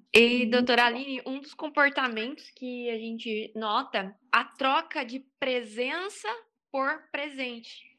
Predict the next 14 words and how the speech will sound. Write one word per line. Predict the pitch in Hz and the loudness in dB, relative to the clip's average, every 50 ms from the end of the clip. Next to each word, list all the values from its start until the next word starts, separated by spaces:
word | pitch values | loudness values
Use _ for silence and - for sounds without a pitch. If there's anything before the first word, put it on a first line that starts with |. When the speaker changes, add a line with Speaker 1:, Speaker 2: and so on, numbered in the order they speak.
| _ - | _ -10
Speaker 1:
com | - 247 | -8 -6
relação | 233 240 240 233 240 240 - 247 233 | -4 -2 -2 -2 -2 -2 -2 -2 -2
aos | 262 277 269 - - | -2 -4 -6 -10 -4
pais | - 254 240 247 269 294 285 | 0 4 4 4 4 2 0
com | - - 302 330 - | -6 -6 -6 -6 -6
seus | - - 330 320 311 - | -8 -10 -10 -10 -10 -12
filhos. | - - 226 208 196 202 196 - - _ _ _ _ _ - | -12 -10 -10 -10 -8 -10 -12 -14 -16 _ _ _ _ _ -8
Então, | 226 233 233 254 247 233 226 220 - - _ _ | -6 -4 0 4 4 4 4 4 0 -8 _ _
eu | - 220 240 262 | 2 2 2 2
trabalho | 247 320 294 277 254 220 226 233 269 311 320 | 2 0 0 0 4 4 4 4 4 2 0
Speaker 2:
Perfeito. | 330 262 | -2 -6
Speaker 1:
o | 247 | -8
dia | 254 269 254 | -6 -6 -6
todo, | 247 - - 254 233 233 233 247 254 247 349 403 - | -8 -8 -8 -6 -4 -4 -4 -4 -6 -6 -8 -10 -10